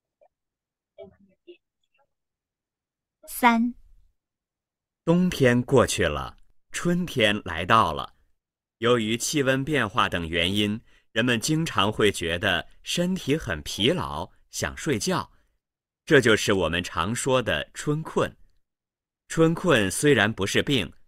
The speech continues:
Speaker 2: 但是也会影响人们的学习和工作。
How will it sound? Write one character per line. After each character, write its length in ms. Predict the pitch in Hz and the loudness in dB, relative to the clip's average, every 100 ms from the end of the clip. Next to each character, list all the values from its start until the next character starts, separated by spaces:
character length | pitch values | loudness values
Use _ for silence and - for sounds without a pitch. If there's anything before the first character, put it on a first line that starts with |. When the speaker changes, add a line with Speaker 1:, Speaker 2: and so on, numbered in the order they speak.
| _ _ _ | _ _ _
Speaker 2:
但 160 | 156 | 0
是 380 | 135 139 113 107 - | 2 2 2 2 0
也 200 | 107 90 | 0 0
会 260 | 196 180 | 0 0
影 220 | 110 101 | 2 0
响 240 | 131 101 85 | 0 0 0
人 160 | 85 | -2
们 140 | 92 113 | -2 -2
的 100 | 85 | -2
学 340 | - 90 113 | -2 -2 -2
习 220 | 135 90 | -2 -4
和 160 | 87 87 | -4 -4
工 240 | - 127 | -4 -4
作。 300 | 147 143 78 | -2 -2 -4